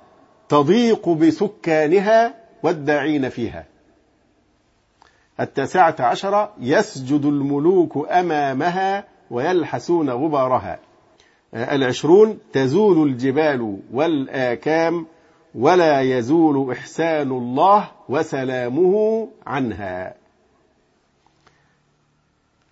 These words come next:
الحادية والعشرون: تتحول إليها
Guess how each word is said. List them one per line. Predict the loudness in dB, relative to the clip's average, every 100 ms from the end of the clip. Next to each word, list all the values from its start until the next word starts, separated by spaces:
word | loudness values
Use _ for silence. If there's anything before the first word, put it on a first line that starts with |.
| _ _ _ -6
الحادية | -4 0 0 4 2 2 -6 _ _
والعشرون: | -8 -4 -4 -4 2 6 6 2 -12 _ _ _ _ _ _ _ -6
تتحول | -4 0 2 2 2 0 0 2 0
إليها | 0 2 0 0 -4 -4